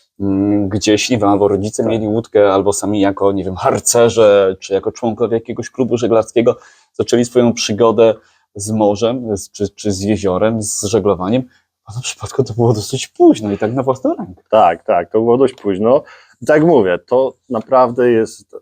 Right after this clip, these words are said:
Speaker 2: można zacząć kiedykolwiek.
Speaker 1: Aha.
Speaker 2: Wiek nie ma znaczenia, tylko tak naprawdę, a jeżeli komuś się to podoba, chce coś zobaczyć, a teraz tak naprawdę z, z, ta, ta, ta, ta żeglarska tutaj,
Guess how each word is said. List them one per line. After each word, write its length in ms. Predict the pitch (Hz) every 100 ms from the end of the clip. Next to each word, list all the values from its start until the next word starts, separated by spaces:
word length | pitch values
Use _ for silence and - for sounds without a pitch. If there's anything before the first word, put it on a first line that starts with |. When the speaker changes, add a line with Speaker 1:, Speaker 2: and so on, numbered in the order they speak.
| -
Speaker 2:
można 340 | 110 110 110
zacząć 420 | 104 98 107 87
kiedykolwiek. 800 | - 110 104 - 98 90 80 78 -
Speaker 1:
Aha. 280 | 87 92 104
Speaker 2:
Wiek 280 | 104 117 -
nie 100 | 107
ma 120 | 104
znaczenia, 560 | 92 90 - 87 85 98
tylko 380 | - 110 -
tak 180 | 104 95
naprawdę, 480 | 98 - - 90 90 - 87
a 280 | 82 80 - _ _ _ -
jeżeli 280 | 98 107
komuś 280 | 104 117 -
się 60 | 95
to 100 | 95
podoba, 640 | - 101 101 104 101 101 _ _ _ _ _
chce 160 | -
coś 140 | 113 98
zobaczyć, 800 | 98 92 90 - 95 90 - -
a 180 | 87 78
teraz 380 | 113 113 -
tak 120 | - 101
naprawdę 600 | 95 107 98 95 95 90
z, 280 | - _ - 85
z, 320 | 82 - _ _ _ _ _ _ _ _ _ _
ta, 160 | 101 87
ta, 220 | - 90
ta, 200 | - 104 85
ta 80 | - 85 90
żeglarska 540 | 95 95 101 - 92
tutaj, 480 | 90 98 98 90 87